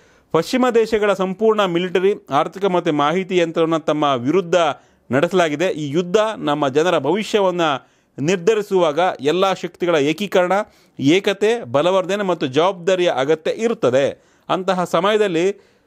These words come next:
ಸಶಸ್ತ್ರ ದಂಗೆಯು ರಷ್ಯಾಗೆ, ಅದರ ಜನರಿಗೆ ಒಂದು ದೊಡ್ಡ ಹೊಡೆತ ಆಗುತ್ತೆ. ಸಶಸ್ತ್ರ ದಂಗೆಯನ್ನು ಸಂಚು ರೂಪಿಸಿದ ಮತ್ತು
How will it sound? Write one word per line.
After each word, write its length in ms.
ಸಶಸ್ತ್ರ 440
ದಂಗೆಯು 460
ರಷ್ಯಾಗೆ, 600
ಅದರ 300
ಜನರಿಗೆ 440
ಒಂದು 320
ದೊಡ್ಡ 260
ಹೊಡೆತ 380
ಆಗುತ್ತೆ. 680
ಸಶಸ್ತ್ರ 340
ದಂಗೆಯನ್ನು 480
ಸಂಚು 400
ರೂಪಿಸಿದ 440
ಮತ್ತು 560